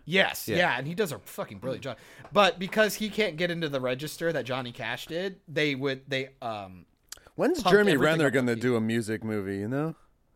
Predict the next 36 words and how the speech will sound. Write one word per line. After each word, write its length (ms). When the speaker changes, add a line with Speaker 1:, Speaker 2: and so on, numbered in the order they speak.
Speaker 1:
No 140
shit. 500
I, 240
I 100
agree. 360
He's 200
so 140
good. 320
Um, 460
but 160
Joaquin 300
Phoenix, 320
like, 140
they, 160
they, 260
like, 300
boosted 420
all 140
the 60
songs 340
up 180
an 220
octave 500
or 80
something, 500
like, 140
up 140
a 40
key, 420
Speaker 2:
Mm-hmm. 280
Speaker 1:
so, 360
so 180
he 120
could 140
sing 260
'em. 220